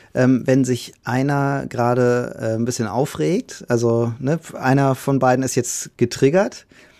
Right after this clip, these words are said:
und, ähm, weiß ich nicht, schimpft jetzt ein bisschen oder regt sich zu sehr auf aus der Sicht des anderen. Da, da sag ich mal, es könnte jetzt ja helfen, wenn mir jetzt einer sagt,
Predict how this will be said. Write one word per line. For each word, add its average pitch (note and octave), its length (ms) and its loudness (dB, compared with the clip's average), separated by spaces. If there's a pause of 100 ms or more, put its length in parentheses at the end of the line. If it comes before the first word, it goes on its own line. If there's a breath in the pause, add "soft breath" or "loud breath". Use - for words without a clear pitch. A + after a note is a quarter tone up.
(320 soft breath)
und, C3+ 460 -2
ähm, B2 640 -2
weiß G#2+ 140 -2
ich A#2+ 100 4
nicht, G#2+ 140 -2
schimpft D3+ 280 4
jetzt A2 200 2
ein A2 60 2
bisschen G#2 280 -2
oder G#2+ 200 2
regt C3 200 2
sich - 340 -4
zu - 220 0
sehr B2 340 4
auf F#2+ 280 -2
aus A2+ 200 -4
der A#2 120 2
Sicht B2 400 -2
des - 300 -4 (140)
anderen. G2 580 0 (1040 loud breath)
Da, A#2+ 200 4 (260)
da A#2+ 140 4 (140)
sag C3+ 180 2
ich D3+ 120 2
mal, D3 160 2
es - 160 -6
könnte F3+ 280 4
jetzt C#3 220 2
ja A#2 100 4
helfen, D#3 600 2
wenn B2 180 4
mir C#3+ 180 4
jetzt C3 280 2
einer A2+ 260 0
sagt, C#3+ 580 0